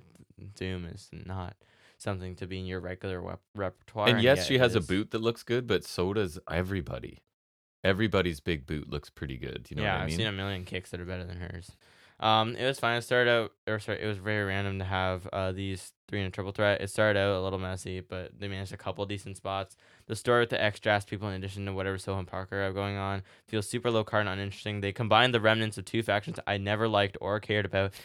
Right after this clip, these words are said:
Speaker 1: into one boring and pointless conglomerate. Keep it on Rampage.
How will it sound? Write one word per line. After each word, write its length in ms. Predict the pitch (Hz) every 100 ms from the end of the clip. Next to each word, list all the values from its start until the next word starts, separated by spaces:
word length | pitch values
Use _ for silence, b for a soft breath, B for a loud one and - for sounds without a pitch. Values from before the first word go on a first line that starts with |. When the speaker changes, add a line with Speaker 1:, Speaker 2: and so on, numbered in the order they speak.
| B
Speaker 1:
into 240 | 107 113
one 260 | 107 120 127
boring 260 | 113 113
and 100 | 110
pointless 280 | 104 104 104
conglomerate. 720 | - 98 95 92 92 92 - -
Keep 200 | 95 95
it 40 |
on 140 | 90
Rampage. 580 | 90 87 87 101 - -